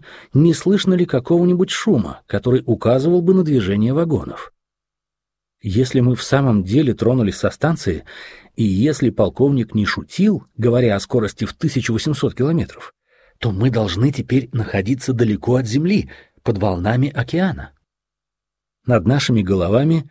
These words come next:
беспокойно мечутся волны, и, может быть, в эту самую минуту киты, принимая нашу длинную железную тюрьму за гигантскую змею,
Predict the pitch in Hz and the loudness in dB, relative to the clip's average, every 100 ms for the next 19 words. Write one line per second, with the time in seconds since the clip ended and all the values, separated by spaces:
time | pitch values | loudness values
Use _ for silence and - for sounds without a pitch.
0 | _ 120 131 - 113 160 151 110 139 - | _ -4 -2 0 -2 0 2 2 0 -2
1 | 104 92 85 117 185 185 196 190 - - | -6 -6 0 2 4 4 2 0 -8 -12
2 | - 135 110 156 180 120 82 - - - | -2 0 2 0 0 -2 -6 -12 -20 -14
3 | - 127 180 165 - 175 180 160 131 107 | -2 0 0 -2 -2 0 2 2 2 2
4 | 110 190 190 101 - 107 - 214 165 - | 2 2 0 -6 -4 -6 0 0 0 -2
5 | _ - 143 143 139 143 113 131 123 113 | _ -2 0 2 2 2 0 0 -2 -2
6 | 107 165 131 117 98 110 135 107 110 95 | 0 2 2 0 0 2 2 2 0 0
7 | 107 135 127 101 107 107 131 - - 95 | 0 0 0 0 0 2 0 -2 -4 -4
8 | 87 92 123 214 | -4 -2 0 0